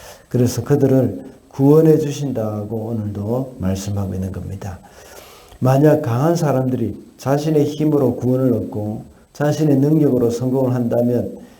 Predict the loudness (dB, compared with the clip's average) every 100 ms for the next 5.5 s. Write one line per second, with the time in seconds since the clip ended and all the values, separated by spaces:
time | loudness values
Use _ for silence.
0 | _ -2 -2 0 -2 -2 -2 0 0 -2
1 | -2 -4 -2 -2 0 -2 -4 -4 -4 -2
2 | -4 -4 -6 -6 -8 -6 -6 -6 -10 -12
3 | -20 _ _ -20 -20 -20 0 2 4 2
4 | 0 2 2 4 2 -2 -4 -2 0 0
5 | -2 -6 -8 -10 -12